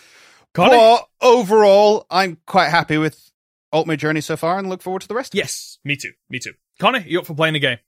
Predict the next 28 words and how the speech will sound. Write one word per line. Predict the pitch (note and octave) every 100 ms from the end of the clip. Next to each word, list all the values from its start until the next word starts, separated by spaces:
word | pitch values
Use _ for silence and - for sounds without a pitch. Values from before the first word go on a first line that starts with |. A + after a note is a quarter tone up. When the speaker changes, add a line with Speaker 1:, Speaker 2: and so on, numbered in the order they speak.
| _ _ _ _
Speaker 2:
Let's | A3+ C4 B3+ D3+ -
do | - B3+ C4
it! | G3+ - _ _
Three | F#3
out | E3
of | D#3+
three | D3+
this | A#2 -
week, | -
Speaker 1:
Oh, | -
Speaker 2:
guaranteed. | - D#3 D3+
Speaker 1:
okay, | F3 G3+ B2+
wow. | B2 C3 D3+ F3 F3 F3+ F3 C3+ - _ -
Okay, | C#3+ D#3 D3+ D3 E3+ D3+ G#2
perfect | F3+ G3+ F3
in | D3+
front | F3 D#3
of |
me. | E3+
I | D#3
have | C#3
three | - F#3 C#3+
Pokemon | D#3 F3 D#3 D#3+ D3+
with | C#3 -
three | D4+ - -
Pokedex | A#3+ A#3 A3 - G#3+
entries | A3 G#3 D#3+ -
each, | C#4 - -